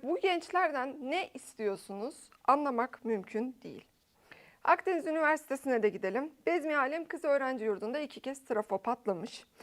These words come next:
Elektrikler kesilmiş. Öğrenciler de elektrikler kesilince asansörde mahsur kalmışlar. tedaş gelmiş ve demiş ki, "Biz üçüncü bir patlamanın olamayacağını garanti edemeyiz."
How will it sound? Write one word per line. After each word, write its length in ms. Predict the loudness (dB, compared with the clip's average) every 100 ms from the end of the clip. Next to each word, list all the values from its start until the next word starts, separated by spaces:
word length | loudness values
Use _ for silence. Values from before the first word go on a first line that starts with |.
| -20 0
Elektrikler 720 | 2 2 0 -2 -2 -2 -2
kesilmiş. 680 | -4 -10 -6 -6 -6 -10 -14 -20 -20 2
Öğrenciler 680 | 4 6 4 2 2 2
de 100 | 2
elektrikler 640 | -2 -4 -6 -8 2 2 2
kesilince 580 | -4 -8 -6 -2 0
asansörde 580 | 0 0 -4 0 0 2
mahsur 420 | 0 0 0 -4
kalmışlar. 580 | 2 2 2 -4 0 0 0 -10 -20 -20 _
tedaş 360 | 8 8 6 4
gelmiş 320 | 0 0 -6
ve 140 | -4
demiş 200 | -4 -6
ki, 120 | -6
"Biz 180 | -6 -6
üçüncü 400 | -8 -8 -6 -4
bir 120 | -4
patlamanın 720 | -4 -4 -4 -2 -4 -2 -2 -2
olamayacağını 680 | -2 -2 0 -2 -2 -2 -4
garanti 480 | 2 4 4 0 -2
edemeyiz." 640 | 0 2 0 -2 -12 -20